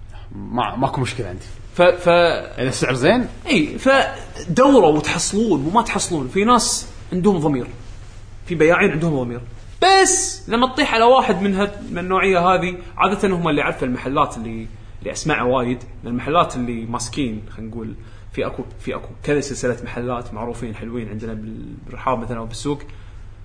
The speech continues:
Speaker 2: ياكلون المحلات الباجي،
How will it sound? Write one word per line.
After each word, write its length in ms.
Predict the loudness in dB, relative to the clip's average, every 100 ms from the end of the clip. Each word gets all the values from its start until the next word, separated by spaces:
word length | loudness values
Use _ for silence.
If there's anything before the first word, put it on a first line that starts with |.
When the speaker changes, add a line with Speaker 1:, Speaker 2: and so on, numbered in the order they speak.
| -16 -16 -16 -10 -2
Speaker 2:
ياكلون 600 | 2 0 2 4 6 4
المحلات 1500 | 4 2 2 -2 -6 -8 -12 -14 -16 -16 -16 -12 -2 0 0
الباجي، 340 | -4 -6 -8